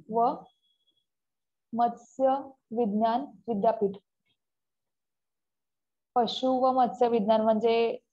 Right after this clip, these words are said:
बर्ड्स आणि फिशिंगशी रिलेटेड. मग हे असं या सेक्टरशी specific असेल ते, अ, आहे ते, अ,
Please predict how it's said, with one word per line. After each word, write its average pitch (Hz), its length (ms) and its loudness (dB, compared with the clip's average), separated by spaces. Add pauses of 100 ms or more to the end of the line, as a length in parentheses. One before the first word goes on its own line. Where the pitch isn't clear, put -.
(200)
बर्ड्स 240 680 0
आणि 226 400 -6 (100)
फिशिंगशी 247 540 0
रिलेटेड. 214 420 -2 (420)
मग 233 80 2
हे 240 140 6
असं 262 680 4 (160)
या 247 340 6
सेक्टरशी 269 680 -2
specific 262 600 -2
असेल 262 280 -2
ते, 285 80 0 (340)
अ, 226 80 2 (300)
आहे 226 280 -2
ते, 294 380 0 (380)
अ, 233 60 2